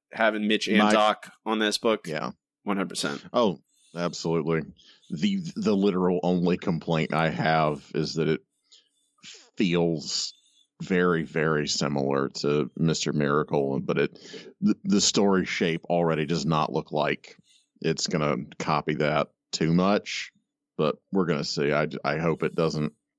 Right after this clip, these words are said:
Speaker 2: explore quite as many of the same things as that.
Speaker 1: I mean, it's, it's, I,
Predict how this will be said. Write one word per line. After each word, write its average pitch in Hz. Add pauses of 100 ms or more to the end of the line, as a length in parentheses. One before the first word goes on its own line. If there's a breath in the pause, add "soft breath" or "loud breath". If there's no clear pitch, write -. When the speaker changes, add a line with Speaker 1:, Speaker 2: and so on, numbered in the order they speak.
(280)
Speaker 2:
explore 82
quite 76
as 76
many 76
of 71
the 80
same 73
things 73
as 71
that. 71 (640)
Speaker 1:
I 120
mean, 120
it's, - (180)
it's, - (580)
I, -